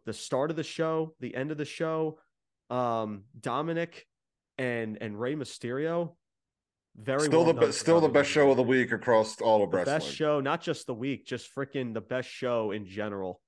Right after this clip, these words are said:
Speaker 1: in professional
Speaker 2: Sure.
Speaker 1: wrestling. And this was, and
Speaker 2: Yeah.
Speaker 1: this week was no different.
Speaker 2: <clears throat> Yep.
Speaker 1: All right, guys, it is time to get into our top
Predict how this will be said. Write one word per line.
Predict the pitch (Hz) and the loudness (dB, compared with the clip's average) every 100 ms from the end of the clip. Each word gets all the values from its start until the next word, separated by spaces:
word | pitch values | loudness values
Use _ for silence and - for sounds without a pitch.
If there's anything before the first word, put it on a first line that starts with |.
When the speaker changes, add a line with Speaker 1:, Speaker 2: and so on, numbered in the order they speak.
| _ - | _ -18
Speaker 1:
in | 95 | -16
professional | - - 175 147 | -14 -2 2 2
Speaker 2:
Sure. | 101 98 | 0 -8
Speaker 1:
wrestling. | 101 - 92 90 | -10 -8 -12 -10
And | 92 101 | -10 -10
this | 98 - | -10 -8
was, | 104 92 | -8 -4
and | 127 | 2
Speaker 2:
Yeah. | 131 | 4
Speaker 1:
this | - - | 2 -4
week | 117 131 _ _ _ _ _ _ - | -8 -8 _ _ _ _ _ _ -14
was | 98 101 | -12 -10
no | 95 | -10
different. | 98 92 - 87 _ | -10 -12 -14 -16 _
Speaker 2:
<clears throat> | - - - - _ _ _ _ _ - | -6 -4 -6 -10 _ _ _ _ _ -2
Yep. | 120 139 | 2 4
Speaker 1:
All | 196 | 4
right, | 226 233 | 2 2
guys, | 247 247 180 - - - _ | 2 4 2 -4 -14 -18 _
it | 165 202 | 0 2
is | 208 - | 0 -2
time | 180 202 180 151 110 - - | -2 0 0 -4 -8 -16 -10
to | 156 | -8
get | 127 160 156 - | -2 0 0 0
into | 160 170 - 160 160 | -2 -2 -4 -4 -2
our | 135 143 151 160 156 151 _ _ _ _ | 0 0 0 0 0 -2 _ _ _ _
top | - 131 151 170 - | -12 -2 0 0 -6